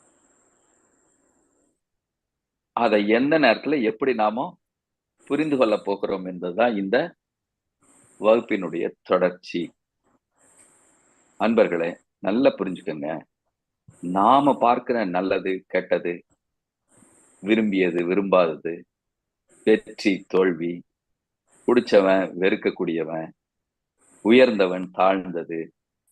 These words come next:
இது எல்லாமே ஒரு பாயிண்ட்ல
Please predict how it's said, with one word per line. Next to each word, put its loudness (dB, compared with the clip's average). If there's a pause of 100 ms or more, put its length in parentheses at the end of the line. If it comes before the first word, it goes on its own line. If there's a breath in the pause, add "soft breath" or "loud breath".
(300)
இது -2
எல்லாமே 2
ஒரு 0
பாயிண்ட்ல -2